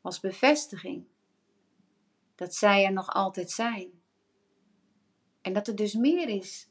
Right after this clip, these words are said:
na de dood. En dat je voor altijd verbonden bent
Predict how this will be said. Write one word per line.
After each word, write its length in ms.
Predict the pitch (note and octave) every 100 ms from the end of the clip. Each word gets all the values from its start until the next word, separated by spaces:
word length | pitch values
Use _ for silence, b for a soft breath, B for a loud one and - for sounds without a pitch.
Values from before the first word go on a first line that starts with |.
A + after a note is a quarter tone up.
| _
na 260 | G3+ G3+
de 120 | F#3+
dood. 560 | F3 F#3 F3+ F3 - - _ _ _ _ _ _ _ _ _ _ _ _ _ _ _ _ _ _ _ _ _
En 80 | G3
dat 160 | G3
je 120 | G#3+ G3
voor 160 | G#3+
altijd 560 | - C4 D4+ C#4+ B3 A#3+
verbonden 500 | G#3 F#3+ B3+ A#3 F#3
bent 580 | F#3+ A#3 C#4+ D4+ -